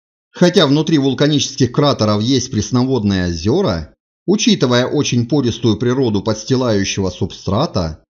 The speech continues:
остров не имеет других источников поверхностной пресной воды. Также остров довольно круто поднимается со дна океана и имеет относительно бедные морские ресурсы,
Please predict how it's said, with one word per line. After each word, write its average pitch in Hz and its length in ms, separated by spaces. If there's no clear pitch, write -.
остров 110 420
не 180 180
имеет 151 360
других 104 400
источников 104 760
поверхностной 95 800
пресной 101 480
воды. 135 560
Также 226 300
остров 107 440
довольно 208 360
круто 127 320
поднимается 104 800
со 95 160
дна 95 200
океана 104 720
и 135 160
имеет 139 420
относительно 151 760
бедные 107 520
морские 92 540
ресурсы, 135 800